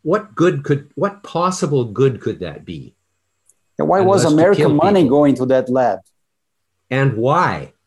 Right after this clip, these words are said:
Speaker 1: Again, there's, I, uh, you know, I don't know if you know Matt Ridley's name.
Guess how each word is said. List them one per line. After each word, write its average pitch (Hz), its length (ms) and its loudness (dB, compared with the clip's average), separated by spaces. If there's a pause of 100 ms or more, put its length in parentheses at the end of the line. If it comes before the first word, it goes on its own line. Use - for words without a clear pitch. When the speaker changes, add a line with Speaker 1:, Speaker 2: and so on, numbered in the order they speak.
(300)
Speaker 1:
Again, 110 560 -2 (180)
there's, 143 540 -2 (300)
I, 151 300 -2 (1700)
uh, 123 240 -2
you 127 120 -4
know, 131 320 -2
I 123 140 -6
don't 147 200 -2
know 156 100 0
if 143 120 -6
you 135 100 0
know 131 200 0
Matt 127 340 -2
Ridley's 107 540 -2
name. 95 380 -6